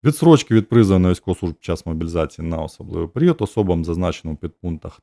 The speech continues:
три, шість пункту два, пункті чотири додатка п'ять, надається на строк дії відповідних законних підстав. Ну, це я ж кажу, що також можна в нас дорівнювати і до інших відстрочок. Тобто, давайте підсумуємо тепер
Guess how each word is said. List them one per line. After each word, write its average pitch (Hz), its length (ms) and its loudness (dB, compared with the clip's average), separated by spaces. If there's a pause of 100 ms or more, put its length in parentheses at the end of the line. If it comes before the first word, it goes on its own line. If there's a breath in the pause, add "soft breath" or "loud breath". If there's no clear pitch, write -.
три, 90 180 -6
шість - 420 -12
пункту 82 280 -12
два, 156 300 2
пункті 131 500 -4
чотири 107 440 -4
додатка 95 420 -6
п'ять, 92 220 -6
надається 92 440 -4
на 80 120 -6
строк 110 300 -6
дії 92 240 -4
відповідних 82 580 -6
законних 82 600 -8
підстав. 80 480 -14
Ну, 135 220 -4
це 143 280 -6
я 107 140 -4
ж - 140 -12
кажу, 117 200 -8
що 95 140 -12
також 110 400 -10
можна 95 400 -6 (380)
в 87 60 -12
нас 95 280 -6
дорівнювати 90 800 -4
і 95 100 -8
до 87 160 -8
інших 85 360 -10 (100)
відстрочок. - 540 -16
Тобто, 107 360 -6 (160)
давайте 123 400 0 (160)
підсумуємо 92 680 0
тепер - 340 -16